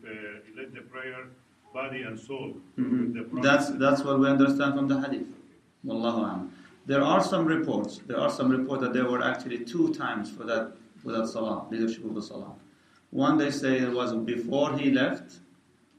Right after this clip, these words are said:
Speaker 2: and the other one says when he came back, after he was given the, the command of making the salah,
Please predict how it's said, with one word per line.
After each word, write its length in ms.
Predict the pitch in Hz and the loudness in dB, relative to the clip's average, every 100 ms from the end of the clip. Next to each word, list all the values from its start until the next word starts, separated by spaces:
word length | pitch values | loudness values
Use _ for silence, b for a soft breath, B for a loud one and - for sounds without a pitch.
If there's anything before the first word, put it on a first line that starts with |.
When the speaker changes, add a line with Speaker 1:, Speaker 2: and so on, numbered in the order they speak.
| _ | _
Speaker 2:
and 180 | 127 127 | 2 4
the 100 | 131 | 6
other 180 | 143 135 | 6 6
one 100 | 131 | 6
says 240 | 135 120 | 4 0
when 140 | 123 | -2
he 220 | 113 117 117 | 0 0 -2
came 200 | 113 113 | 0 2
back, 300 | 113 110 104 B B B _ - - _ _ | 4 0 -4 B B B _ -20 -20 _ _
after 300 | 120 117 123 | -2 -2 -2
he 80 | 120 | -2
was 220 | 117 110 | 0 0
given 340 | 131 127 113 | 2 2 2
the, 120 | 113 113 | 2 0
the 220 | - 120 | -2 -6
command 440 | - 117 131 135 | -6 -2 2 2
of 120 | - - | 2 0
making 320 | 120 120 113 | -2 -2 -2
the 100 | 107 | -2
salah, 480 | 110 107 113 113 | -4 -6 -4 -6